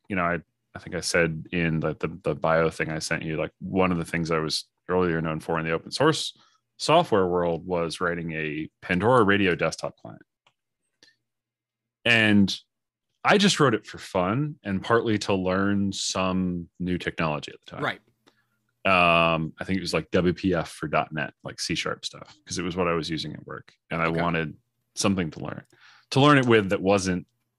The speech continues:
Speaker 1: business software, something that was a
Speaker 2: Mm.
Speaker 1: little bit more interesting. And, um, I wrote that, and, like,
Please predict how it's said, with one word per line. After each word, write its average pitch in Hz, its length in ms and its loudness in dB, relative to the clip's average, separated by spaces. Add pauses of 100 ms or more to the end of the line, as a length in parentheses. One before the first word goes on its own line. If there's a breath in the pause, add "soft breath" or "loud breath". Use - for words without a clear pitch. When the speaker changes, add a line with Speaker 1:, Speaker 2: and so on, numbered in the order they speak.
(260)
Speaker 1:
business 82 420 -2
software, - 560 -10 (800 soft breath)
something 87 280 -2
that 76 80 -4
was 82 140 -4
a - 20 0
Speaker 2:
Mm. 85 60 0
Speaker 1:
little 85 140 2
bit 82 140 -2
more 80 220 -2
interesting. 76 480 -8 (720 soft breath)
And, 101 460 6
um, 85 500 2 (420)
I 107 60 2
wrote 123 240 4
that, 107 260 4 (200)
and, 110 160 0
like, 104 340 0